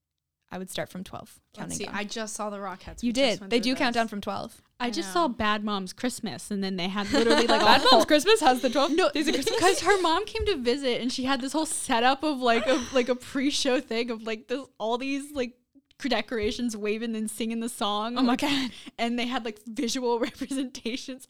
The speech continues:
Speaker 3: of the work.
Speaker 1: Cute. All right.
Speaker 3: Um,
Speaker 1: What's day
Speaker 3: okay.
Speaker 1: ten?
Speaker 2: Um, I don't know.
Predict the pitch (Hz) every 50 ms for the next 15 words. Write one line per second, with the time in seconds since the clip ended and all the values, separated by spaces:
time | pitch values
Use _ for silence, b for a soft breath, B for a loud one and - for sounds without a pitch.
0 | _ - 214 247 - - - - 269 240 202 214 - - - 587 587 508 370 285
1 | 247 220 185 - B B B B B B B 277 285 247 226 277 285 233 233 -
2 | _ _ _ _ _ _ _ _ _ _ _ 208 214 220 - - 233 220 220 214
3 | 247 247 247 214 196 196 - _ _ _ _ _ _ _ _ _ _ _ _ _
4 | _ _ _ _ _ _ _ _ _ - - 208 202 196 196 190 185 180 180 175
5 | 175 175 175 170 170 170 170 170 175 180 180 175 _ _ _ _ _ _ _ _
6 | _ _ _ _ _ _ _ _ _ _ _ _ _ _ _ _ _ _ _ _
7 | _ _ _ _ _ _ _ _ _ _ _ _ _ _ _ _ _ _ _ _
8 | _ _ _ _ _ _ _ - - - 202 226 233 240 233 220 220 220 202 165
9 | 175 180